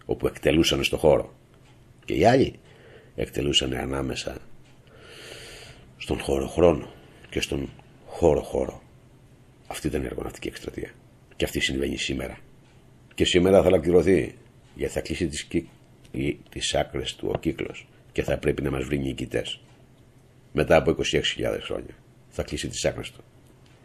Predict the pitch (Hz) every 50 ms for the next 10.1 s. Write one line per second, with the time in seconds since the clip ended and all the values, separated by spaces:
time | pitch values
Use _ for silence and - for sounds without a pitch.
0 | - - - 98 90 - 107 98 87 101 95 104 104 98 98 95 92 80 95 85
1 | 101 85 73 - - - 76 - - 73 80 76 76 - - 71 71 69 - -
2 | - - - - - 80 73 78 78 78 78 71 67 - 69 69 65 - - 67
3 | 69 64 67 64 - 67 65 65 64 65 64 64 62 60 64 64 58 - - -
4 | - _ - - - - - - - - - - - - - - - - - -
5 | - - - - - - - - - - - - 78 - - 73 - - 67 60
6 | 62 - 98 90 - 60 - - - - - 52 53 50 50 - - - - -
7 | - - - - 80 85 87 85 67 60 - - - - - - - - _ _
8 | - - - _ - - _ _ _ _ _ - - - _ _ _ - - -
9 | - 67 71 87 110 104 - - - - - - - 120 135 127 82 - - -
10 | -